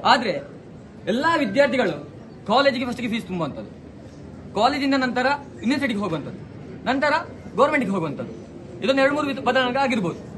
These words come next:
ಆದ್ರೆ ವಿದ್ಯಾರ್ಥಿಗಳು ಕಾಲೇಜಿನ ಪ್ರಿನ್ಸಿಪಾಲ್ ಹತ್ರ ಮಾತಾಡಿದಾಗ, ಎಚ್ ಓ ಡಿ ಹತ್ರ ಮಾತಾಡಿದಾಗ ಹೇಳ್ತಾರೆ, "ನೀವು ನನ್ನ ಹತ್ರ ಕೇಳಲಿಕ್ಕಿಲ್ಲ, ನಾವು ಯೂನಿವರ್ಸಿಟಿಗೆ ಹಾಕಿಬಿಟ್ಟಿವಿ", ಯೂನಿವರ್ಸಿಟಿ ತಲೆ ಮೇಲೆ ಹಾಕ್ತಾರೆ.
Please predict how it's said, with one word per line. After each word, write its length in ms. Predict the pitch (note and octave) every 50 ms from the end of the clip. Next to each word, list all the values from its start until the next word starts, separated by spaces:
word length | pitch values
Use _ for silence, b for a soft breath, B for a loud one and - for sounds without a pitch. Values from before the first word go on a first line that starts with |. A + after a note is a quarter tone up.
| - - - - -
ಆದ್ರೆ 360 | G#3 C#4 C4+ B3+ G3 D3 C#3 - - - - - - - - -
ವಿದ್ಯಾರ್ಥಿಗಳು 520 | - G#3+ G3 F#3 D#4 E4 E4 E4 D#4+ D4+ -
ಕಾಲೇಜಿನ 340 | A#3 B3 C4+ D4 C#4+ C#4+
ಪ್ರಿನ್ಸಿಪಾಲ್ 400 | B3+ G#3+ A#3+ A#3+ A#3+ C#4+ C#4+ C#4
ಹತ್ರ 100 | C4 A#3+
ಮಾತಾಡಿದಾಗ, 480 | A#3 A3 G#3+ A3 A#3+ G#3+ G3+ G3 E3+ - - - - -
ಎಚ್ 140 | G3+ - -
ಓ 40 | D#4
ಡಿ 60 | D4
ಹತ್ರ 120 | C4+ C4
ಮಾತಾಡಿದಾಗ 400 | A#3+ A#3 A#3 B3+ A#3+ A3+ G#3 E3+
ಹೇಳ್ತಾರೆ, 360 | F3 F3 A#3 A#3+ - G#3 E3+ B2+ A2+ - - - - - - - - - - - -
"ನೀವು 460 | G#3+ C4+ G#3 - D#4 D#4 - - -
ನನ್ನ 160 | - A#3+ D4
ಹತ್ರ 120 | E4 E4 D4
ಕೇಳಲಿಕ್ಕಿಲ್ಲ, 580 | A3+ C4 B3+ A3+ D#3 G3+ F#3 E3+ E3+ F3+ - - - -
ನಾವು 340 | C4 D4+ D4+ D4+ D4 C#4 -
ಯೂನಿವರ್ಸಿಟಿಗೆ 520 | D3+ D3+ - - C4+ E4 - - C#4 B3+
ಹಾಕಿಬಿಟ್ಟಿವಿ", 400 | A#3+ B3+ G3+ A3 G#3 E3+ F#3 F#3
ಯೂನಿವರ್ಸಿಟಿ 300 | A#3+ C#4+ D4 C4 C4 A3+
ತಲೆ 160 | G#3+ A#3 G#3+
ಮೇಲೆ 140 | G#3+ A3 A3+
ಹಾಕ್ತಾರೆ. 300 | A#3 A#3 A#3 F3+ C#3 B2+